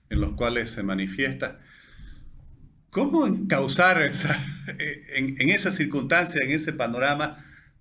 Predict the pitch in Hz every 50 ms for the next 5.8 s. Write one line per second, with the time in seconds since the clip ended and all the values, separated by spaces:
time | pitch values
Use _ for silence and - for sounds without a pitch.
0 | _ _ - - 139 151 151 147 - 120 117 117 - 120 110 - - 139 135 131
1 | 135 135 135 - - - - - - - _ _ _ _ _ - - 107 107 104
2 | 101 - - - 107 104 101 101 98 95 92 95 101 98 95 95 - - - 127
3 | 139 - - 101 95 - 120 104 - 135 135 127 113 117 117 147 170 - 113 117
4 | 107 104 101 98 123 117 113 110 107 117 120 123 117 110 101 87 90 90 - -
5 | 107 98 110 101 92 90 85 - 104 107 107 101 98 - -